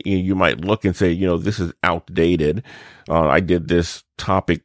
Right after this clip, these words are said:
two years ago. It's now, it's overcome by events." You might just delete it, or you may update it, but you wanna do something to, you know, prune it so that it's not just there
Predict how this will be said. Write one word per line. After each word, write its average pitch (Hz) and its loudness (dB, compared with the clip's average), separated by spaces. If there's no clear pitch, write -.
two 101 -4
years 87 2
ago. 80 2
It's - -6
now, 82 2
it's 82 -4
overcome 85 -2
by 62 2
events." 82 -2
You 151 -2
might 131 -2
just 120 -6
delete 95 2
it, 180 0
or 107 0
you 92 -2
may 87 2
update 101 0
it, 127 -2
but 98 -4
you 101 -4
wanna 95 0
do 85 -2
something 92 -2
to, 87 -2
you - -6
know, 85 0
prune 135 0
it 85 0
so 95 0
that 87 4
it's - -6
not 104 2
just 90 -4
there 87 0